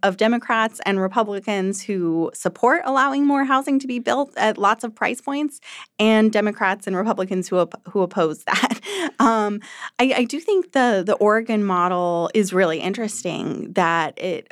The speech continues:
um, was able to succeed as a combination of,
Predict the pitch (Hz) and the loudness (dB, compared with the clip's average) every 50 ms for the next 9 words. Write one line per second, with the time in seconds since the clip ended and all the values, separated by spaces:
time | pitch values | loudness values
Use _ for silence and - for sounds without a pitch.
0 | - 175 170 160 156 147 143 151 147 - - 196 202 208 196 - 175 214 220 214 | -6 -4 -2 -2 -2 -4 -4 -4 -6 -8 -4 0 2 2 2 4 0 0 0 0
1 | 202 196 196 - - 185 180 - 185 175 - - 180 170 165 160 165 165 - - | -2 -4 -6 -8 -10 -10 -10 -10 -12 -12 -10 -10 -8 -6 -6 -4 -4 -4 -4 -4
2 | 180 175 175 175 175 170 170 165 165 165 - - - 175 175 170 156 160 156 - | -2 0 0 0 2 2 0 0 -2 -4 -8 -8 -4 -2 -2 0 -2 -2 -4 -2
3 | - 196 180 170 160 160 170 190 214 - - 214 208 202 180 165 185 180 175 175 | 0 0 0 0 -2 -4 -4 -4 -4 -4 -4 -4 -2 -2 0 0 2 2 2 0
4 | 175 - - | -2 -6 -12